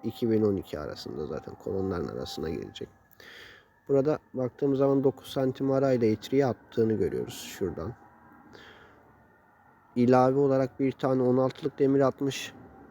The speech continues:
ve ortasında on beş santim araya çıkıyor etriyeler. Etriyeler arası mesafe.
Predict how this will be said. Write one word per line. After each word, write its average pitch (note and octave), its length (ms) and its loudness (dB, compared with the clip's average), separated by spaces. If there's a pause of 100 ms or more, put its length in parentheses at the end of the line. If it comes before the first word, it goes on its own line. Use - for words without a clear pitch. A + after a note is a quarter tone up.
(1400)
ve C#3 380 4 (1200)
ortasında A#2+ 560 4
on A#2 240 4
beş C3+ 140 4
santim C3+ 400 0
araya C3 280 2 (640)
çıkıyor - 320 2
etriyeler. A#2+ 560 2 (180)
Etriyeler A2 360 0
arası G2+ 320 0
mesafe. B2 460 0